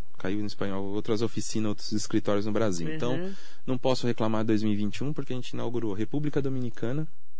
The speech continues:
Speaker 1: no Caribe,
Speaker 2: Uhum.
Speaker 1: pra atender empresas hoteleiras de lá com a solução Blue Health,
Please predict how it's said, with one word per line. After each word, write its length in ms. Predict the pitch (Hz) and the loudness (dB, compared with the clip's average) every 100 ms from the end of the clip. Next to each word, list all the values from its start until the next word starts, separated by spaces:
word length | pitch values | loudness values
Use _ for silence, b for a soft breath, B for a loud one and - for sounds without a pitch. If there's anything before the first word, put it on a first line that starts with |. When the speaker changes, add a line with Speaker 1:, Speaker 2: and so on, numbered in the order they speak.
| - - - | 0 0 0
Speaker 1:
no 100 | 113 | 0
Caribe, 480 | 117 101 113 139 143 - - B B | 0 0 0 0 0 0 0 B B
Speaker 2:
Uhum. 300 | B 160 165 | B -2 0
Speaker 1:
pra 160 | 165 107 | 2 2
atender 320 | 113 113 107 | 2 2 2
empresas 640 | 120 117 - 110 127 127 120 | 2 0 2 2 2 0 0
hoteleiras 560 | 113 113 104 113 117 | 0 0 0 0 0
de 80 | 113 | 0
lá 240 | 101 107 | 0 0
com 220 | 120 - 120 | 0 0 0
a 60 | |
solução 440 | - 117 110 110 113 | 0 0 0 0 0
Blue 180 | 123 | 0
Health, 380 | 110 98 90 - | 0 0 0 0